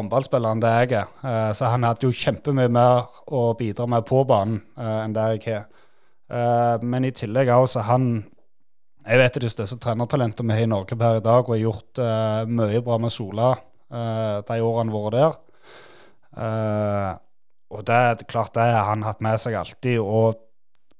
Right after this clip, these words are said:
var kjempeviktig for den perioden da vi brukte opp til eliten, og kunne hjelpe både trenere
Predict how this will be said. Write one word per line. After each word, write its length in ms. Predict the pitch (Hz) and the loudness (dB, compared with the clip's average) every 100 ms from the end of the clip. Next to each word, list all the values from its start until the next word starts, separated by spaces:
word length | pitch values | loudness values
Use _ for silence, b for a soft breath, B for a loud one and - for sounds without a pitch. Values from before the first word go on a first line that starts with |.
| - - 117 | -20 -20 -10
var 220 | 110 110 | -2 -2
kjempeviktig 720 | - 117 95 - 139 - 117 104 | -2 -10 -8 -4 -2 -2 -6 -4
for 200 | 107 95 | -4 -2
den 160 | 117 107 | -4 -2
perioden 380 | 117 101 - 113 | -2 -2 -4 -2
da 80 | 110 | -2
vi 120 | 107 | -2
brukte 280 | 104 101 117 | -2 -4 -4
opp 120 | 107 - | -6 -6
til 120 | 110 | -6
eliten, 420 | 90 - 117 113 | -8 -6 -4 -2
og 800 | 107 101 101 101 101 95 90 - - - - - - - - - - - - - - B B B - - | -4 -2 0 2 2 0 -2 -6 -16 -20 -20 -20 -20 -20 -20 -20 -20 -20 -20 -20 -20 B B B -20 -8
kunne 220 | 113 120 | -2 0
hjelpe 480 | 117 98 - 123 123 | 0 -2 -4 0 0
både 280 | 117 113 123 | 2 0 -2
trenere 540 | - 123 107 113 139 | -2 0 2 2 6